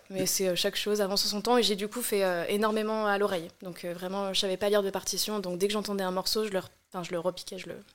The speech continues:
je le rejouais au piano et je le rechantais directement et, euh,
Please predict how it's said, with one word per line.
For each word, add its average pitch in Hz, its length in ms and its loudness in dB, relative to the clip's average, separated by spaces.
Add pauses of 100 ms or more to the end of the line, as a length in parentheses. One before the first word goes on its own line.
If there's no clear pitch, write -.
(100)
je - 80 -6
le 202 60 2
rejouais 196 380 2
au 190 80 4
piano 190 460 0
et 208 40 2
je 180 100 -4
le 175 60 -4
rechantais 196 360 -6
directement 185 580 -6
et, 175 120 -10
euh, - 20 -14